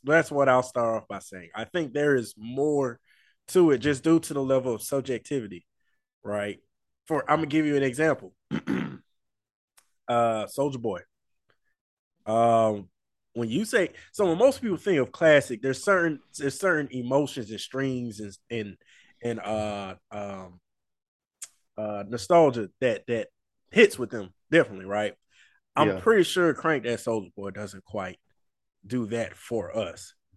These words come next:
Speaker 1: But at the end of the day, when you boil it down, it's a classic. It's gonna be played forever. It's gonna be in, whether it's in movies,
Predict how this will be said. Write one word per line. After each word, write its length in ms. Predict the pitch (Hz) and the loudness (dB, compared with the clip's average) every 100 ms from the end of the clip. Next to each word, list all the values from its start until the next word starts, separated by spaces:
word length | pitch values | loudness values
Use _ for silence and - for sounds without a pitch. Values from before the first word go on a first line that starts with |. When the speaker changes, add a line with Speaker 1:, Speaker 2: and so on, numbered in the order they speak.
| _ - | _ 2
Speaker 1:
But 340 | 196 202 - - _ _ _ _ _ _ | 6 6 2 -20 _ _ _ _ _ _
at 120 | 147 | 2
the 80 | 127 | 4
end 220 | 147 196 | 2 4
of 80 | 151 | 2
the 80 | 131 | -2
day, 380 | 110 240 320 - _ _ _ _ _ _ | -2 -4 -4 -10 _ _ _ _ _ _
when 240 | 175 175 143 | -2 0 0
you 200 | 135 113 _ _ _ _ _ _ - _ - | -4 -8 _ _ _ _ _ _ -20 _ -4
boil 220 | 208 220 | 4 4
it 80 | 180 | 6
down, 280 | 302 294 - | 4 4 -2
it's 140 | - | -6
a 40 | |
classic. 400 | - 480 523 - _ _ _ _ _ _ _ _ _ _ _ | -8 -8 -8 -10 _ _ _ _ _ _ _ _ _ _ _
It's 120 | 254 | 4
gonna 160 | 285 277 | 6 6
be 100 | 233 | 4
played 300 | 294 285 185 | 6 6 6
forever. 380 | 214 277 110 _ _ _ _ _ _ _ _ _ _ _ _ _ | 2 0 -2 _ _ _ _ _ _ _ _ _ _ _ _ _
It's 160 | 180 | 2
gonna 160 | 190 175 | 4 6
be 160 | 143 131 | 6 4
in, 100 | 143 | 8
whether 240 | 185 151 | 8 8
it's 140 | 143 160 | 2 0
in 120 | 135 | 2
movies, 500 | 165 226 294 311 | 4 4 4 2